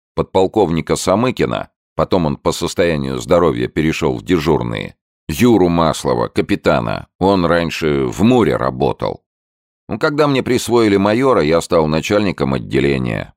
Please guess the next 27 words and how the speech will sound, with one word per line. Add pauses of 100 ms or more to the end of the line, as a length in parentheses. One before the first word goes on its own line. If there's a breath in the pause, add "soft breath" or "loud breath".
(160)
так
называлась
наша
бригада. (540)
В
неё,
кроме
меня
и
Маслова,
взяли
майора
Кацубу, (220)
Бориса. (580)
Занимались
всем: (460)
наружным
наблюдением,
установкой,
обысками,
задержанием. (480)
Кстати,
Ельцова
мы
пасли
десять
дней,